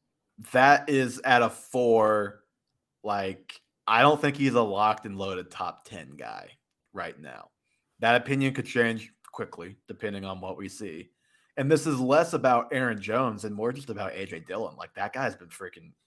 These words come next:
good. Just flat out good in the chances he's got. And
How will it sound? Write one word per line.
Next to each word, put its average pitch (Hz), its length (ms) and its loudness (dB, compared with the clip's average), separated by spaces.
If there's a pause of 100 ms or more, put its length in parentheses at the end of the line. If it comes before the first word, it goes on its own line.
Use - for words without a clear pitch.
(140)
good. 92 240 -12 (640)
Just 110 320 -4
flat 113 280 2
out 104 300 0
good 95 300 -10 (360)
in 110 100 -12
the 98 60 -12
chances 101 400 -12
he's 98 160 -14
got. 82 340 -10
And 139 360 -2